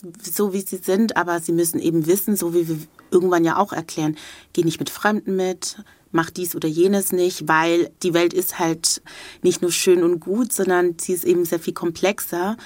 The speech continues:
Gehört es eben zum erzieherischen Mittel, eben auch Kindern darüber aufzuklären, erst recht, wenn wir wissen, ja, und, äh,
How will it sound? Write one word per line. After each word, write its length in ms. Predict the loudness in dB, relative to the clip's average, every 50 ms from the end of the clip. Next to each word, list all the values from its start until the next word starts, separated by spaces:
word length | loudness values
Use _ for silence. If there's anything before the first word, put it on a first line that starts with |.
| -16 -16 -14 -12 -10 -10 -10 -12 -14 _ -20 -20 -18 -2
Gehört 360 | 0 2 4 4 4 4 4
es 100 | 2 2
eben 220 | 2 2 2 2 0
zum 180 | 0 0 0
erzieherischen 760 | 0 -2 -2 -4 -4 -2 2 2 4 4 2 2 2 2 2
Mittel, 300 | 2 2 2 2 0 2
eben 220 | 2 2 2 0 0
auch 200 | 0 -2 -2 -4
Kindern 320 | -4 -2 2 2 2 4
darüber 520 | 2 2 2 0 0 0 0 -2 0 0
aufzuklären, 500 | 0 -2 -2 -4 -8 -8 -6 -4 -4 -2
erst 240 | -2 -2 -4 -4 -2
recht, 260 | -2 -2 -2 -2 -2
wenn 320 | 0 2 4 4 4 2 0 -4 -14 -20 -20 -20 -20 -20 -14 -4
wir 300 | 4 6 6 6 6 6
wissen, 340 | 4 4 2 0 -2 -2
ja, 360 | -2 -2 -2 -2 -2 -2 -2 -2
und, 380 | -2 0 2 2 2 0 0
äh, 200 | -2 -4 -4 -4